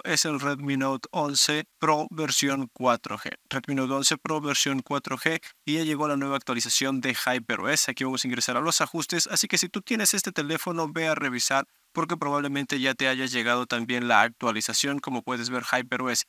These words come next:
Y es más, como les dije también al inicio, esta actualización ha llegado para los Redmi Note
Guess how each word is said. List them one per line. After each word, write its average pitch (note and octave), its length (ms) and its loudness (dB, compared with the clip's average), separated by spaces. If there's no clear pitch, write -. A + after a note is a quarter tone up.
Y E3+ 100 0
es F3 160 4
más, D3 220 2
como C3 180 -2
les C#3 140 -2
dije G3 180 -2
también D#3 320 -4
al D3+ 120 -2
inicio, D3 440 -2
esta D#3+ 200 2
actualización D3 580 0
ha D3 60 0
llegado C3+ 420 4
para D3 220 4
los D3 240 -2
Redmi D3 500 -2
Note C3+ 460 -2